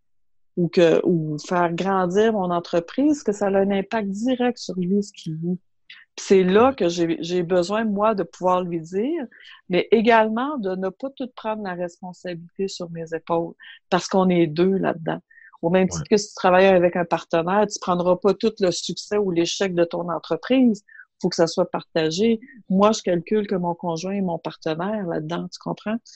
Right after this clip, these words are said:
Speaker 1: Puis il y a,
Speaker 2: Absolument.
Speaker 1: c'est, c'est surtout là qu'il a le droit à sa réaction. Puis si je suis capable de pas tout prendre sur mes épaules, mais de prendre ma responsabilité et lui laisser la sienne,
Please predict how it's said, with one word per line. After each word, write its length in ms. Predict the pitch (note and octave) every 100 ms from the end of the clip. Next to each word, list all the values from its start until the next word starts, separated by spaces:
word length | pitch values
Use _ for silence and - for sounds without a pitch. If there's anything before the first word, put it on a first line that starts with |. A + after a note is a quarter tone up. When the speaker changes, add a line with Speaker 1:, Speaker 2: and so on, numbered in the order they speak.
| - -
Speaker 1:
Puis 140 | G2 -
il 40 |
y 20 |
a, 40 | F3
Speaker 2:
Absolument. 440 | D#3+ - A#2 F#3
Speaker 1:
c'est, 80 | E3
c'est 100 | F#3
surtout 380 | F3 A3 - A3
là 220 | G#3 G#3+
qu'il 160 | G#3+ E3
a 20 |
le 60 |
droit 240 | D#3 E3 F3
à 80 | E3+
sa 180 | E3
réaction. 560 | D#3+ E3 D#3 D3+ - G#3
Puis 100 | G#3
si 140 | - A3+
je 20 |
suis 80 | -
capable 480 | F3+ F3 G3 G#3 G#3 - - -
de 80 | E3
pas 180 | E3+ F#3+
tout 160 | A3 G#3
prendre 360 | - G3 G3+ F#3+
sur 160 | F#3
mes 240 | E3+ F3 E3+
épaules, 340 | E3+ F#3+ G3 F3+
mais 100 | D#3+
de 100 | D#3+
prendre 300 | E3 E3+ E3+
ma 240 | F3 G#3
responsabilité 840 | G#3+ G3+ - G3 - F#3 F3 - G3+
et 60 |
lui 200 | F#3 E3+
laisser 320 | D#3+ E3 -
la 160 | F3+ E3
sienne, 480 | - - F#3 C4+